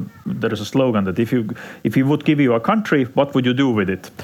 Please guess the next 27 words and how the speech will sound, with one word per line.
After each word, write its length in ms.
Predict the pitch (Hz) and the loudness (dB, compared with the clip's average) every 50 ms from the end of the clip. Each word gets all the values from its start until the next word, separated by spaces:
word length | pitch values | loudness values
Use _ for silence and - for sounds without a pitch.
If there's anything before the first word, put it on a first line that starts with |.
| - - - - - 196 160 - | -12 -12 -8 -6 -6 -4 0 0
And 260 | 113 107 107 107 107 107 | 2 2 2 2 0 0
now 160 | 127 139 143 | 0 0 2
you're 160 | 135 131 123 | 2 0 0
saying 320 | - - 131 123 117 107 | 0 2 2 2 2 2
that, 180 | 98 98 98 - | 0 -2 -2 0
you 60 | 117 | 0
know, 260 | 110 110 107 107 107 | 2 2 2 0 0
on 120 | - 117 113 | 0 0 -2
a 40 | 107 | 0
country 360 | - 135 139 131 - 123 113 | 0 0 -2 0 0 0 0
level, 240 | 117 110 110 107 101 | 2 2 0 0 0
things 260 | - 123 113 110 - | 0 0 -2 0 0
get 220 | 117 107 107 - | -2 -2 0 0
messy 260 | 117 120 - - 113 | 0 0 0 0 0
and 160 | 107 101 101 101 | 0 0 0 -2
stuck, 320 | - - 117 117 - - | 0 0 0 0 -2 -6
so 160 | - - 101 | -8 -6 -4
maybe 300 | 95 101 110 113 110 110 | -2 0 0 0 0 0
we 100 | 107 113 | 0 -2
should 220 | 110 - 123 107 113 | -2 -2 0 0 0
offering 380 | 123 - - 110 101 98 95 | 0 0 -2 -2 -2 -2 -2
Estonia 580 | 107 101 - - 113 110 110 104 104 98 95 95 | -4 -4 -2 -2 0 0 2 0 0 0 -2 -2
as 100 | 92 107 | -2 -4
a 60 | 117 | -4
country. 420 | - - 131 135 - - - 87 - - - - - - - 190 175 160 - | -2 -2 -2 -2 -2 -4 -6 -6 -6 -8 -16 -14 -14 -10 -8 -8 -6 -4 -2
But, 760 | - 107 101 95 95 95 95 95 95 95 95 95 95 95 - - - 104 | 0 0 0 2 0 0 0 0 0 0 0 0 -2 -4 -6 -8 -6 -4
uh, 380 | 104 101 98 98 98 98 101 | -2 -2 0 -2 -2 -2 -2